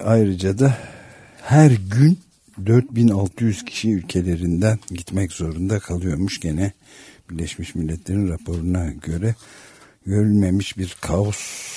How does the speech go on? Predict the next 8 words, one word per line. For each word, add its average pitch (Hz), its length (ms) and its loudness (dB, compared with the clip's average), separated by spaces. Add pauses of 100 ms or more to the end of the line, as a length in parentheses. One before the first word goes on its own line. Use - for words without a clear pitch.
(220)
e, - 60 -14 (460)
sınan 104 440 0 (140)
iklim 127 300 4 (680)
ve 104 80 0
savaş 104 720 -2
dolayısıyla 95 720 -2 (200)
kaçan 101 300 -2
insanlarla 92 680 -2